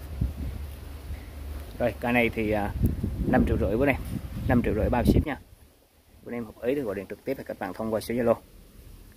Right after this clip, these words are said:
Giá rất là hữu nghị quý anh em. Hải Châu chỉ cành nuôi vàng như thế này.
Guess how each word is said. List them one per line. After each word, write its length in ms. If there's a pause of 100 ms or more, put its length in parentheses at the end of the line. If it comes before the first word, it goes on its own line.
(1300)
Giá 180
rất 180
là 60
hữu 120
nghị 200
quý 140
anh 60
em. 60 (760)
Hải 180
Châu 420 (680)
chỉ 120
cành 280
nuôi 200
vàng 240
như 60
thế 60
này. 200